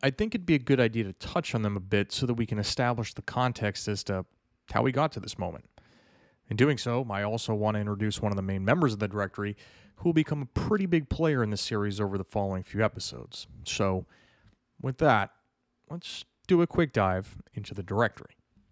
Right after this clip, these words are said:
After the Reign of Terror and the purging of the Jacobins, many of the remaining deputies in the National Convention understood that a new government would have to be created in order to prevent a similar consolidation of power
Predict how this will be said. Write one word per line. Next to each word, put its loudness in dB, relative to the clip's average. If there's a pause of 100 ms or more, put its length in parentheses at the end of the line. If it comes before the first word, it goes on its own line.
(1300)
After 4
the 6
Reign 6
of -2
Terror 2
and -2
the -4
purging -2
of -2
the 0
Jacobins, -4 (560)
many 4
of 0
the 2
remaining 2
deputies 2
in -4
the -2
National 0
Convention -4 (180)
understood 4
that 2
a -2
new 0
government 2
would -4
have -2
to 0
be 2
created 0
in -2
order 2
to -2
prevent -2
a -4
similar 2
consolidation 0
of -6
power 4